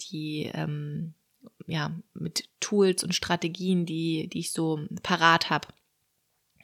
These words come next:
und, äh, die ich dir hier, äh, sehr ans Herz legen würde, um mit dem Thema da gut zu arbeiten und dich dann eben auch davon befreien zu können.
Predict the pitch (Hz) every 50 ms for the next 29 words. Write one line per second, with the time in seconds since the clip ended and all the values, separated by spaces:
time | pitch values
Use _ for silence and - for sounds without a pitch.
0 | - - - - 175 170 165 160 160 160 - - 160 156 156 160 - - - -
1 | - - - 165 160 - 165 160 156 160 - - - - - - - - - -
2 | _ 285 175 165 165 165 170 165 - - 170 165 160 - - 165 170 - - -
3 | 208 208 - - - - - - 160 160 - - - - - 202 220 - - 175
4 | 175 175 170 - 175 165 160 - - 160 156 156 156 165 151 151 - 165 156 -
5 | - - _ - - - - - 180 170 165 170 - 170 - 151 - - 156 156
6 | 165 160 - - 160 147 - - 151 151 151 - - 156 - - 165 - - 165
7 | 165 160 170 175 - 175 - - 160 160 160 156 156 - - - - - 165 165
8 | 175